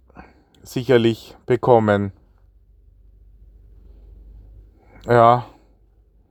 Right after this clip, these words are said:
Und, ähm, was auch oft der Fall ist, dass Brautpaare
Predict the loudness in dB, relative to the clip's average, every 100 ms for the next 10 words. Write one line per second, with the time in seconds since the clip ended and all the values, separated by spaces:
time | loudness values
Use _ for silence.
0 | _ _ _ _ _ _ _ _ _ _
1 | _ _ _ _ -2 0 0 -4 0 2
2 | 4 4 2 -4 -10 -14 _ _ _ _
3 | _ _ _ _ _ _ _ _ _ _
4 | _ _ _ _ _ _ _ _ _ _
5 | -20 _ -20 -20 -20 _ _ _ _ _
6 | _ -20 -20 _ _ -20 -20 -20 _ _
7 | _ -4 -2 2 2 4 -2 0 -2 -2
8 | 2 2 2 -2 -6 -4 -6 -6 -4 2
9 | 2 0 0 2 2 2 -2 -2